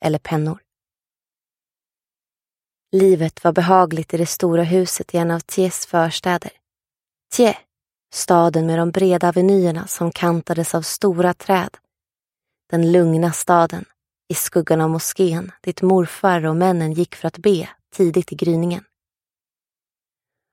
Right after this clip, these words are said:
Min far arbetade vid järnvägen, så jag träffade inte honom särskilt ofta. Enligt traditionerna hade min uppfostran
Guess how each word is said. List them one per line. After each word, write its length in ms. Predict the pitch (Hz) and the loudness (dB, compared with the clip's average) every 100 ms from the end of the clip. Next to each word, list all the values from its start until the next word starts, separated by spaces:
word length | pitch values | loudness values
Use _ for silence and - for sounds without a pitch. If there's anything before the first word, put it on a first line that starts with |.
| _ | _
Min 240 | 208 208 202 | 4 4 4
far 520 | - 233 175 - - _ - | 2 4 4 0 -8 _ 0
arbetade 560 | 160 156 156 - - | 0 2 0 -2 -4
vid 120 | 151 | -2
järnvägen, 720 | 160 160 156 170 170 165 180 - _ _ _ _ _ | 0 0 0 0 0 -2 -8 -16 _ _ _ _ _
så 160 | - 175 | 0 4
jag 220 | 165 170 | 4 4
träffade 460 | - 180 - 190 | 0 0 0 2
inte 200 | 180 165 | 2 0
honom 260 | 151 156 156 | -4 -4 -4
särskilt 340 | - 151 160 | -6 -6 -4
ofta. 400 | - - - - - _ _ _ _ _ _ _ _ _ _ _ _ _ | -4 -6 -8 -10 -10 _ _ _ _ _ _ _ _ _ _ _ _ _
Enligt 340 | 190 180 175 - | 2 4 4 2
traditionerna 760 | 196 180 - 226 208 175 160 | 2 2 2 2 2 2 0
hade 220 | 156 165 165 | -2 -2 0
min 220 | 160 - | 0 -2
uppfostran 640 | 185 - - 190 - 165 | -6 -4 -4 -4 -4 -8